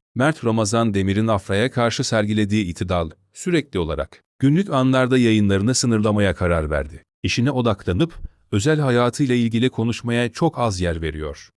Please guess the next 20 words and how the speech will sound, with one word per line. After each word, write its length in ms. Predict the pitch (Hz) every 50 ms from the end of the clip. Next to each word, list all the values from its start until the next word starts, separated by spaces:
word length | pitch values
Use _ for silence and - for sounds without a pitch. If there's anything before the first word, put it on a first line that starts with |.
| _ _
Bu 120 | - 170 165
karşıtlık, 720 | - 170 156 139 - - 147 147 151 170 165 - - _ -
takipçilerin 760 | - 123 120 117 - 156 - - 147 147 143 139 139 131
her 240 | 113 98 - 151 170
ikisinin 560 | 170 - - - 123 113 - 135 143 151 151
de 120 | 147 147 135
aynı 360 | - - 127 147 165 165 156
fikirde 380 | - - - - 143 139 135 143
olup 240 | 139 139 156 -
olmadığını 540 | 156 151 147 139 131 117 107 110 110 107 107
merak 360 | 101 101 101 107 110 107 -
etmelerine 460 | 104 98 - - 104 104 104 98 104 104
yol 160 | 98 92 82
açtı. 380 | 76 76 - - - - 78 - _ _ _ _
Farklı 380 | - 151 143 - - 196 185
duygusal 460 | 147 143 135 131 127 - - 147 156 151
senkronizasyonlar, 1200 | - - 117 107 - - 107 98 90 87 90 80 - - 101 95 95 92 90 87 82 - - - _ _ _ _ _ _
hatta 440 | - 170 175 170 - 151 143 139 127
bazıları 480 | 127 147 156 139 139 139 131 120 117 107
Afra'nın 460 | 98 - - - 87 80 78 - -